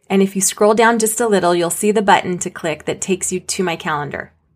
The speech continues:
It's really easy. It only takes a minute or so to sign up for a time. And I know some are worried of the commitment, especially as we go into the summer.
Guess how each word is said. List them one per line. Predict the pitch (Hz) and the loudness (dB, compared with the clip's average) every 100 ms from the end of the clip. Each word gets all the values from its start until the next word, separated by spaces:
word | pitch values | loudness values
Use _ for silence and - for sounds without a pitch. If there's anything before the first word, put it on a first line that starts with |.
| _ _ | _ _
It's | 208 202 | 2 4
really | 202 226 233 | 4 4 4
easy. | - 180 170 147 | 0 -4 -2 -2
It | 160 | -2
only | 175 202 | 0 0
takes | 202 202 - | 0 -2 0
a | 226 | 0
minute | 208 202 185 | 4 4 2
or | - 196 | -2 -2
so | - 175 | 0 -2
to | 175 190 | 0 -2
sign | - 170 175 | -2 -2 -2
up | 170 | -4
for | - 180 | -4 -4
a | 180 | -2
time. | - 175 151 165 - _ _ _ _ _ | -4 -6 -6 -10 -16 _ _ _ _ _
And | 202 | 4
I | 202 | 6
know | 208 202 | 6 4
some | 202 - 226 233 | 2 2 2 2
are | 226 202 | 4 4
worried | 180 190 202 202 | 2 2 4 4
of | - 185 180 180 | 2 0 -2 -4
the | 170 | -6
commitment, | - 196 196 - 165 107 | -2 0 0 -2 -8 -6
especially | - - 185 185 196 190 180 | -6 -4 -2 -2 0 2 2
as | 180 | 0
we | 180 180 | -2 0
go | 175 170 | 2 2
into | 151 175 175 | 0 -4 -4
the | 175 | -6
summer. | 165 - 170 151 - | -6 -4 -4 -6 -8